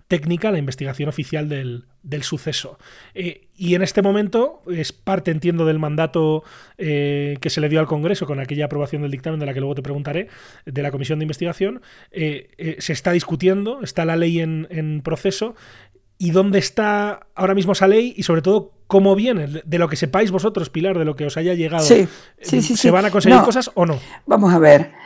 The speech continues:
Speaker 2: el veintinueve de julio del año dos mil once, la cieiac hace pública, casi tres años después,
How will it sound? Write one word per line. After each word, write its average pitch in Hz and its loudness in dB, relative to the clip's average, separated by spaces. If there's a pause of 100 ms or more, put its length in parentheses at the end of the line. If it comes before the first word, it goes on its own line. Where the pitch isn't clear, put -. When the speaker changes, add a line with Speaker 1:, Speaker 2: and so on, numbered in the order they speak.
(160)
Speaker 2:
el 185 4
veintinueve 180 6
de 254 10
julio 208 6
del 165 4
año 190 4
dos 147 2
mil 185 2
once, 202 0
la 180 -2
cieiac 160 2
hace 180 -6
pública, 202 -2
casi 147 -4
tres - -8
años 180 2
después, 185 -2